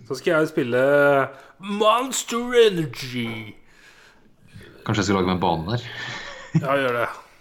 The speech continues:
Speaker 2: Ja.
Speaker 1: Jeg husker bare Monster Energy, jeg nå. Og så er det noe sånn motocross-aktig motor.
Speaker 2: Ja, Monster Energy Motocross, the official video game.
Speaker 1: Right.
Speaker 2: Supercross, ikke motocross.
Speaker 1: Right.
Speaker 2: Supercross.
Speaker 1: Right. Yes. Ja,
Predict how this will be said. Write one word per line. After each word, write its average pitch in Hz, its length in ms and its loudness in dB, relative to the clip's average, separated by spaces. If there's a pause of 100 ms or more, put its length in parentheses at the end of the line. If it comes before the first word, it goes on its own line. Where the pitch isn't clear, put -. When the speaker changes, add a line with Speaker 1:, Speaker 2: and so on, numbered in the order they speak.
Speaker 2:
Ja. 104 140 0 (1200)
Speaker 1:
Jeg 120 80 -8
husker 135 260 -12
bare 113 200 -2
Monster 113 320 -6
Energy, 107 280 -10
jeg 107 160 -4
nå. 107 100 -12 (220)
Og 139 120 -10
så 127 80 -4
er 117 80 -2
det 110 80 -8
noe 110 80 -8
sånn 110 220 -10
motocross-aktig 120 960 -16
motor. 120 240 -20
Speaker 2:
Ja, 92 160 -2 (160)
Monster 92 540 -2
Energy 87 460 -2
Motocross, - 1200 -6
the 90 100 -2
official 90 400 -2
video 85 240 4
game. 95 340 2
Speaker 1:
Right. 113 300 -4 (560)
Speaker 2:
Supercross, 98 460 -2
ikke 90 100 -2
motocross. 85 380 -8 (240)
Speaker 1:
Right. 101 120 -6
Speaker 2:
Supercross. - 600 -12 (160)
Speaker 1:
Right. - 320 -20 (1120)
Yes. - 400 -20 (1300)
Ja, 160 180 -2